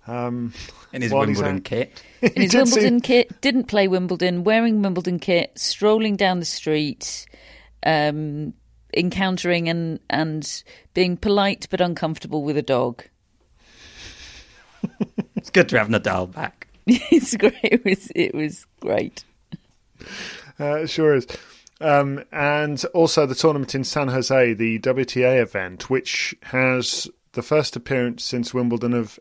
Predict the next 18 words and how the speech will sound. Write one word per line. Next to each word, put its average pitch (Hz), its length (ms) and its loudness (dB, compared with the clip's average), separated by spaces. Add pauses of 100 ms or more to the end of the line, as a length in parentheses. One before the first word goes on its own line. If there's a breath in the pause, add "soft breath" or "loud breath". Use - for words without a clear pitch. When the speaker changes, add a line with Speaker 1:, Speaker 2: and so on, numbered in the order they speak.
Speaker 1:
Emma 127 180 -4
Raducanu, 123 720 -4 (180)
who 110 440 -2
is 113 540 -4
an 117 80 -6
I 123 140 0
M 127 100 -2
G 117 180 -4
client. 117 560 -4
It's - 160 -14
an 120 80 -6
I 117 100 -2
M 113 80 -4
G 113 200 -4
event. 98 520 -6 (360 soft breath)
She's 120 260 -6
actually 147 580 -8
opening 131 800 -4